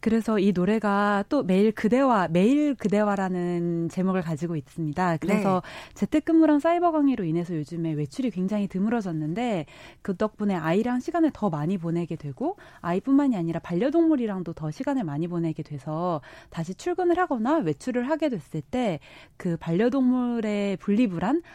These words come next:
Speaker 1: 아이들의 분리불안이 꽤 커진다고 하더라고요.
Speaker 2: 아, 그렇군요.
Speaker 1: 네.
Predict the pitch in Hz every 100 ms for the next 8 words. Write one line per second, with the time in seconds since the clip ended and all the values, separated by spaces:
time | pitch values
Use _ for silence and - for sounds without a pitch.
0 | - - 196 226 226 220 202 208 240 233
1 | 220 208 262 - 392 427 370 202 208 220
2 | 185 151 151 151 160 165 151 143 170 -
3 | 180 135 117 123 185